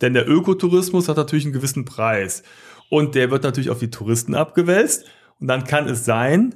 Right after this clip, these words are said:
dass wenn man zum Beispiel über einen Organisator, eine Organisation, einen Tour-Operator sich eine Reise zusammenstellt,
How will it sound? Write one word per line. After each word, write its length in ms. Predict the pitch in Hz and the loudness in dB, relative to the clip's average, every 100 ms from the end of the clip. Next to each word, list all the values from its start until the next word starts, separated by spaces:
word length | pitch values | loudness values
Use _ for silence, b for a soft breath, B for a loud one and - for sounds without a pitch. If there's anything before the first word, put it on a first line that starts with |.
| - | -6
dass 360 | - 131 - 127 | -4 -4 -4 -4
wenn 120 | 131 | -2
man 180 | 135 120 | 0 -2
zum 160 | 120 | -2
Beispiel 300 | 110 107 107 | -2 -2 -2
über 100 | 107 | -4
einen 260 | 107 107 104 | -2 -4 -6
Organisator, 840 | - 113 107 101 101 110 127 180 139 | -6 -4 -4 -4 -4 -4 -2 -2 0
eine 220 | 117 113 | 0 -2
Organisation, 800 | 110 107 101 - 120 127 170 190 | -2 -4 -4 -4 -2 2 2 2
einen 360 | 113 110 107 | -2 -2 -6
Tour-Operator 1160 | - 160 175 180 147 143 151 147 160 170 180 220 B B B | -4 0 2 0 -4 -4 -2 0 0 0 -2 -2 B B B
sich 380 | - 156 147 - | -12 -4 -4 -2
eine 200 | 131 120 | 0 0
Reise 320 | 110 113 147 | 2 2 2
zusammenstellt, 880 | 156 156 151 170 170 165 175 190 - | -2 2 2 2 0 2 2 0 -8